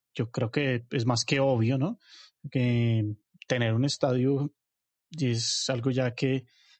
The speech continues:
que, que demanda un, un, un gran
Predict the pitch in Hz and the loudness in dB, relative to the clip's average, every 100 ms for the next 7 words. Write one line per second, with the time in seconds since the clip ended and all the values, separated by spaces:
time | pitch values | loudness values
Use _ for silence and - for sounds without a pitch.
0 | _ _ - 135 139 - 139 127 120 117 | _ _ -2 0 -2 0 0 2 2 2
1 | 123 139 139 143 147 - 147 156 135 131 | 2 2 2 2 0 -2 -2 0 0 2
2 | 135 139 135 | 2 0 -2